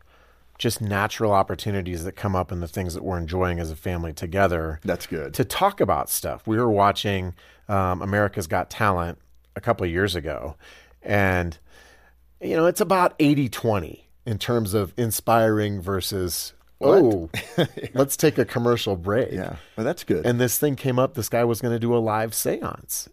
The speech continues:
Speaker 1: And my
Speaker 2: Mm-hmm.
Speaker 1: daughter, who was, like, eight or nine at the time, said, "Well, what's a seance?" I said, "Okay, we're gonna pause it, and we're actually not gonna watch this segment. And we're
Speaker 2: Mm.
Speaker 1: gonna talk about why." And we dug into Ephesians. And, and
Speaker 2: Wow,
Speaker 1: so,
Speaker 2: that's great.
Speaker 1: um,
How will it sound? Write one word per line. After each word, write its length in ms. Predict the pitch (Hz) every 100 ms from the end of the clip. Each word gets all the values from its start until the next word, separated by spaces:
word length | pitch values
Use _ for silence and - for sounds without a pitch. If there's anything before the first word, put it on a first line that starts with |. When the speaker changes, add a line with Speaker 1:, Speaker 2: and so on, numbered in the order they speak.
| -
Speaker 1:
And 140 | 113
my 120 | 107 104
Speaker 2:
Mm-hmm. 80 |
Speaker 1:
daughter, 340 | 104 117 135 107
who 120 | 113
was, 180 | 101 95
like, 180 | 95 107
eight 160 | 104
or 60 | 98
nine 200 | 92 123
at 80 | 165
the 80 |
time, 220 | - 98 87
said, 200 | 98 90
"Well, 140 | 95
what's 240 | 90 90
a 60 | 113
seance?" 480 | - 156 160 78 -
I 40 |
said, 160 | 87 101
"Okay, 320 | 101 - - _ - - - - -
we're 140 | 127
gonna 180 | 160 170
pause 320 | - 113 90
it, 220 | 95 - -
and 140 | 113 110
we're 120 | -
actually 340 | 120 117 117
not 200 | 107 95 90
gonna 160 | 92
watch 340 | 85 78 - -
this 160 | -
segment. 460 | - 78 - - - _
And 160 | 98 95
we're 60 | 90
Speaker 2:
Mm. 20 |
Speaker 1:
gonna 140 | 92 85
talk 280 | - 85 -
about 260 | 87 113
why." 440 | 95 85 80 82 98 - - - -
And 140 | - 98
we 100 | 95
dug 220 | 87 90
into 300 | 90 87 95
Ephesians. 720 | 90 - 85 80 85 87 80
And, 240 | 87 87 -
and 120 | 95
Speaker 2:
Wow, 80 | 170
Speaker 1:
so, 240 | 202 110
Speaker 2:
that's 120 | 92 87
great. 380 | 98 160 -
Speaker 1:
um, 400 | 113 104 92 90